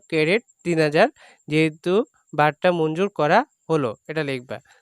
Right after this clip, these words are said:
তারপরে দেখো বিশ তারিখে বিনামূল্যে পণ্য বিতরণ পঁচিশশো টাকা, এটা ভালো করে মনে রাখবা। যখনই পরীক্ষা বলবে বিনামূল্যে পণ্য বিতরণ, তখন তোমরা অ্যান্সার লিখবা বিজ্ঞাপন হিসাব ডেবিট, ক্রয় হিসাব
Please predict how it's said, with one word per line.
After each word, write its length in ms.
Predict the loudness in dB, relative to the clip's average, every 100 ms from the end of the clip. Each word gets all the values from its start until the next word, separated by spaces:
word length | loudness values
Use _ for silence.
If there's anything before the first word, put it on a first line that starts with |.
| _
তারপরে 300 | -2 0 -2
দেখো 240 | -4 -6 -8
বিশ 220 | -6 -6 -2
তারিখে 340 | -2 -2 -4 -6 -8 -20 -20 _ -4
বিনামূল্যে 760 | 0 4 4 4 2 2 2
পণ্য 320 | 4 4 4 2
বিতরণ 500 | 2 2 2 2 -2 -8 -16 _ _ -10
পঁচিশশো 460 | -8 -8 -10 -8
টাকা, 240 | -6 -6 -4
এটা 220 | -4 -4
ভালো 220 | -4 -6 -6
করে 180 | -8 -6
মনে 200 | -6 -4
রাখবা। 320 | -6 -4 -2 -2 -4 -20 _
যখনই 380 | 0 2 2 -4 0
পরীক্ষা 340 | 0 -2 -6
বলবে 360 | -2 -2 0 0 -2 -8 _
বিনামূল্যে 600 | -4 2 4 2 0 -6 -8
পণ্য 200 | -8 -8 -8 -10
বিতরণ, 340 | -12 -10 -12 -12
তখন 240 | -14 -14 -14
তোমরা 240 | -12 -10
অ্যান্সার 360 | -10 -10 -12 -10
লিখবা 420 | -10 -12 -4 -2 -2 -4 -20 -16 -6
বিজ্ঞাপন 580 | 0 0 2 0 0 -4
হিসাব 280 | -4 -4 -4 -4
ডেবিট, 360 | -4 -2 -4 -4 _ -20 _ 0
ক্রয় 260 | 4 4 2
হিসাব 360 | -6 -14 -14